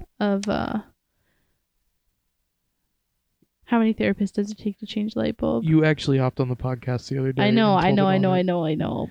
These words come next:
Speaker 1: but
Speaker 2: Yeah.
Speaker 1: I feel like I have to say it again.
Speaker 2: Say it again. Go for it.
Speaker 1: How many therapists does it t-, take to change a light bulb?
Speaker 2: Do you want me to tell you?
Speaker 1: How,
Speaker 2: say
Speaker 1: how
Speaker 2: it?
Speaker 1: many, how many do you think?
Speaker 2: Do, do you want me to tell you the answer, or
Speaker 1: No,
Speaker 2: do you want me
Speaker 1: no,
Speaker 2: to tell you
Speaker 1: you gotta
Speaker 2: just
Speaker 1: fake it for the bit.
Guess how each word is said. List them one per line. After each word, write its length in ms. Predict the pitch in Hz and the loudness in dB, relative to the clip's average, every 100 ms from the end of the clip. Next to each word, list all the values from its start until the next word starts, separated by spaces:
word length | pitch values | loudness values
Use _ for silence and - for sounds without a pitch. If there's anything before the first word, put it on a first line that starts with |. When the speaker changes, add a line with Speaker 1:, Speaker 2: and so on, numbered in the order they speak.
| - | -4
Speaker 1:
but 260 | - 139 | -4 -2
Speaker 2:
Yeah. 240 | 139 135 143 | -2 -2 -4
Speaker 1:
I 120 | - | -4
feel 100 | 214 | -2
like 120 | 220 | -2
I 40 | 214 | -2
have 80 | 208 | -4
to 60 | |
say 160 | - - | -6 -8
it 80 | - | -6
again. 180 | - - | -6 0
Speaker 2:
Say 100 | 156 | 2
it 60 | |
again. 200 | 156 170 | 2 2
Go 100 | 175 | 0
for 220 | 180 131 127 | 0 -2 -4
it. 100 | - _ _ | -8 _ _
Speaker 1:
How 120 | - | 0
many 140 | 226 240 | 2 2
therapists 400 | 214 208 202 - | 0 0 -2 -2
does 160 | 196 | -4
it 60 | 196 | -6
t-, 300 | - 196 262 - | -4 -4 -4 -6
take 220 | - 214 | -2 0
to 80 | 214 | 0
change 260 | - 202 208 | 0 0 2
a 60 | |
light 200 | 208 202 | 0 0
bulb? 360 | 202 208 214 226 - _ _ _ _ _ _ _ _ _ _ - - - _ _ | 0 0 0 -4 -12 _ _ _ _ _ _ _ _ _ _ -10 -10 -10 _ _
Speaker 2:
Do 60 | - | -2
you 60 | 123 | 0
want 120 | 120 | 0
me 120 | 117 | -2
to 140 | 113 - | -4 -2
tell 180 | 135 | 0
you? 80 | 123 | 2
Speaker 1:
How, 120 | 233 | 2
Speaker 2:
say 120 | 226 202 | 2 2
Speaker 1:
how 160 | 226 220 | 4 4
Speaker 2:
it? 80 | |
Speaker 1:
many, 180 | 220 208 | 2 0
how 180 | - 214 | 0 0
many 160 | 208 202 | 2 0
do 100 | 196 | 2
you 140 | 190 | 0
think? 480 | 180 95 76 - - _ _ _ _ _ - - | 0 -4 -6 -10 -18 _ _ _ _ _ -20 -4
Speaker 2:
Do, 140 | 139 | -4
do 180 | 139 139 | -2 0
you 80 | 135 | 0
want 140 | 131 | 0
me 60 | 131 | -2
to 60 | 135 | 2
tell 120 | 135 | 2
you 100 | 127 | 2
the 80 | 127 | 0
answer, 500 | 127 139 - 180 151 | -2 0 2 4 6
or 40 | |
Speaker 1:
No, 80 | 254 | 6
Speaker 2:
do 60 | - | 4
you 40 | |
want 80 | - | 4
me 40 | 226 | 4
Speaker 1:
no, 120 | 208 | 4
Speaker 2:
to 60 | 185 | 4
tell 80 | 185 | 4
you 40 | |
Speaker 1:
you 100 | 208 | 2
gotta 160 | 196 214 | 2 2
Speaker 2:
just 100 | 214 | 2
Speaker 1:
fake 220 | 202 196 | 0 0
it 100 | 202 | -2
for 100 | - | -4
the 80 | 190 | -6
bit. 300 | 202 180 - | -4 -6 -6